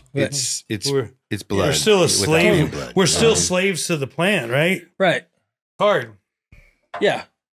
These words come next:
Speaker 1: Well, when you believe in it, it, it makes going to work and having to work and, like, going to work, doing work at home too. But, like, working, it makes working more enjoyable
Speaker 3: Yeah.
Speaker 1: when you're doing what you love.
Speaker 2: Yeah.
Speaker 1: We, a lot of times, we've talked about it a couple times on my show about your eighteen-year-old self and your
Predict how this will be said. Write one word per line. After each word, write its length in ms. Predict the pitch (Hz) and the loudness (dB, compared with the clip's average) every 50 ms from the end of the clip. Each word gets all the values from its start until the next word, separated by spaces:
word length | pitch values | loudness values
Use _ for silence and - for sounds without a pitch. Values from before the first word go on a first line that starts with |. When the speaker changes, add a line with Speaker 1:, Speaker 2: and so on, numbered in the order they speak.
| _ _ _ _ _ _ _ _ _ _ _ _ _ | _ _ _ _ _ _ _ _ _ _ _ _ _
Speaker 1:
Well, 220 | - 240 247 240 214 | 2 4 6 6 6
when 160 | 214 214 220 | 6 6 6
you 80 | 220 | 4
believe 340 | 190 170 180 175 196 214 185 | 4 4 4 4 2 2 2
in 100 | 190 180 | 2 2
it, 200 | 180 175 165 - | 2 2 0 0
it, 260 | 160 170 170 - 170 | 0 0 0 2 0
it 40 | 180 | 2
makes 320 | 180 190 208 208 - - - _ _ _ _ _ | 2 2 2 2 0 -2 -4 _ _ _ _ _
going 220 | - 190 190 185 175 | 0 2 2 2 2
to 80 | 165 | 2
work 340 | 156 147 165 180 180 175 175 | 2 2 2 2 2 2 0
and 100 | 165 156 | -2 0
having 260 | 156 156 156 147 160 151 | 0 0 0 0 0 0
to 80 | 151 | 0
work 180 | 147 147 147 135 | 0 0 0 -2
and, 140 | 143 131 131 | -2 -2 -4
like, 220 | 143 135 147 139 | -4 -6 -4 -2
going 240 | 147 156 165 170 170 | 0 2 2 2 2
to 40 | 160 | 2
work, 220 | 151 156 139 120 | 2 2 0 0
doing 280 | 113 147 151 165 156 147 | 0 0 0 2 2 2
work 180 | 143 139 135 - | 0 0 0 -2
at 120 | 123 110 | -4 -4
home 360 | 110 139 160 156 147 139 131 120 | -4 -4 -2 -2 -2 -4 -6 -4
too. 260 | - 165 156 147 127 | -2 0 0 0 0
But, 120 | 117 123 123 | -2 -2 -2
like, 220 | 127 120 120 107 | -2 -2 -4 -4
working, 500 | 117 123 160 175 175 170 156 147 139 139 | -2 0 2 2 2 2 0 -2 -2 -2
it 60 | 143 | -2
makes 240 | 147 160 170 143 143 | -2 -2 -2 -2 -2
working 480 | 151 160 156 156 - 156 151 147 143 139 | -2 -2 -2 -2 -4 -6 -6 -6 -6 -6
more 160 | 143 147 143 | -4 -4 -4
enjoyable 460 | 127 117 131 151 156 156 151 135 135 | -4 -2 -2 0 2 2 2 2 0
Speaker 3:
Yeah. 40 | 139 | -2
Speaker 1:
when 140 | 131 131 131 | -2 -4 -4
you're 120 | 127 127 | -6 -6
doing 180 | 127 139 143 139 | -4 -4 -4 -4
what 100 | 135 127 | -6 -6
you 100 | 123 135 | -8 -6
love. 340 | 135 139 139 139 131 123 - _ _ _ _ - | -2 0 0 0 -2 -4 -8 _ _ _ _ -4
Speaker 2:
Yeah. 80 | - - | 0 2
Speaker 1:
We, 100 | 165 170 | 4 6
a 60 | 175 | 6
lot 140 | 170 175 175 | 6 6 6
of 80 | 175 | 6
times, 320 | 190 185 175 170 - - - _ _ _ _ _ _ | 4 4 4 2 0 -2 -6 _ _ _ _ _ _
we've 120 | - 151 - | -4 0 2
talked 180 | - 214 185 156 | 4 4 4 4
about 120 | 160 160 | 4 2
it 20 | 156 | 2
a 40 | - | 2
couple 180 | 175 180 151 151 | 2 0 0 0
times 240 | 151 156 156 139 139 | 0 0 0 0 0
on 60 | 139 | 0
my 100 | 139 135 | 0 0
show 260 | 120 - - 156 151 | 2 2 4 4 6
about 340 | 147 139 127 139 135 131 120 | 6 6 4 4 4 4 2
your 140 | 127 135 135 | 2 0 2
eighteen-year-old 680 | - 165 165 170 - 170 175 170 165 165 160 151 147 135 | 4 4 2 4 4 4 4 6 6 6 4 4 2 2
self 380 | - - 160 151 151 139 - 143 | 0 2 2 2 2 2 0 -4
and 80 | 139 | -4
your 260 | 135 135 131 127 127 | -2 -2 -2 -4 -4